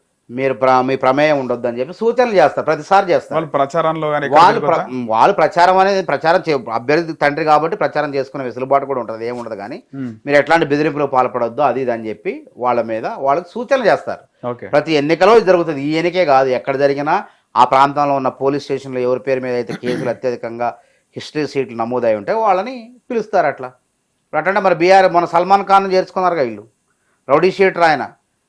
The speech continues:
Speaker 1: దాదాపు నలభై కేసులు ఉన్నాయి ఆయన మీద.
Speaker 2: Hmm.
Speaker 1: మరి ఎట్లా చేర్చుకున్నారు మరి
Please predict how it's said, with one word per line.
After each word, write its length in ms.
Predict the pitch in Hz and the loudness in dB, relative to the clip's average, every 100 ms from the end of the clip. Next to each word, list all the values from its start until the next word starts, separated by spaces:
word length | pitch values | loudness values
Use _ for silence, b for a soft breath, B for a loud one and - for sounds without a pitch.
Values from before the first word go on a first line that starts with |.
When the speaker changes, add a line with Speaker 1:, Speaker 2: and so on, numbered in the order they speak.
| _ | _
Speaker 1:
దాదాపు 360 | 139 160 185 196 | 2 6 6 6
నలభై 280 | 170 175 175 | 2 4 2
కేసులు 320 | 180 190 196 | 2 -2 -2
ఉన్నాయి 200 | 190 170 | 0 0
ఆయన 100 | 156 | 0
మీద. 220 | 151 127 | -4 -4
Speaker 2:
Hmm. 500 | 104 _ _ 147 135 113 | -6 _ _ -16 -16 -8
Speaker 1:
మరి 120 | 170 165 | 0 0
ఎట్లా 160 | 175 | 2
చేర్చుకున్నారు 460 | 196 202 - 208 208 | 0 0 0 -2 -2
మరి 160 | 214 | -4